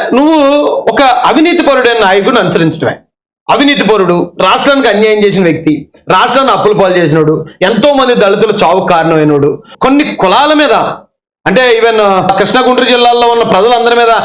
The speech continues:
కమ్మ కులం అని ముద్రేసి ఆ రాష్ట్రాలను అంతా సర్వనాశనం చేసినోడిని నువ్వు అనుసరించావు.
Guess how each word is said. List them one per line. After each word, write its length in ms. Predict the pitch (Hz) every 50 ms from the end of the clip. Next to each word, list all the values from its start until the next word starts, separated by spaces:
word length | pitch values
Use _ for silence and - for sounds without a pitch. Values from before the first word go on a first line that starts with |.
| - - - -
కమ్మ 220 | 165 160 208 247 277
కులం 280 | 269 254 262 262 254
అని 100 | 262 254
ముద్రేసి 680 | 233 214 208 185 226 226 208 208 - 175 175 160 151 - - - -
ఆ 60 | 147
రాష్ట్రాలను 600 | 156 151 - 226 208 202 202 202 254 269 269 254
అంతా 200 | 240 226 214 226
సర్వనాశనం 800 | 220 - 185 165 185 202 196 175 165 170 202 - - 233 226 208
చేసినోడిని 460 | 202 185 170 175 185 185 185 208 240 277
నువ్వు 400 | 269 - - _ _ - 185 185
అనుసరించావు. 520 | 156 170 156 170 269 240 214 - - 101